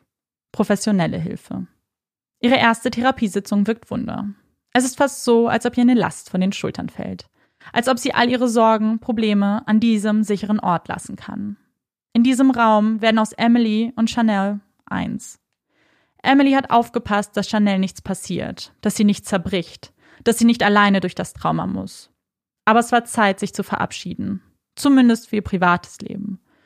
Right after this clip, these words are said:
Und kaum fühlt sie sich bereit, stärker denn je, klingelt wieder das Telefon. Wieder Alali. "Sie müssen leider verschieben. Der fünfte Oktober, der neue Termin." "Aber, aber ich bin doch bereit."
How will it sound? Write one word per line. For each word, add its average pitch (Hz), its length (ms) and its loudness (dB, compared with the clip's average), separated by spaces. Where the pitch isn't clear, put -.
Und 240 200 0
kaum 254 420 4
fühlt 247 200 -2
sie 220 120 -12
sich 220 160 -8
bereit, 214 640 -2
stärker 226 440 2
denn 226 220 4
je, 214 340 2
klingelt 214 360 0
wieder 175 340 0
das - 160 -8
Telefon. - 640 -10
Wieder 220 280 4
Alali. 170 500 -2
"Sie - 120 0
müssen 285 240 4
leider 254 220 4
verschieben. 214 680 -2
Der 226 80 0
fünfte 233 320 2
Oktober, 185 580 -2
der 220 80 2
neue 180 260 0
Termin." 196 460 -6
"Aber, 233 460 2
aber 240 140 4
ich 240 100 -2
bin 262 120 6
doch 254 120 2
bereit." 233 680 0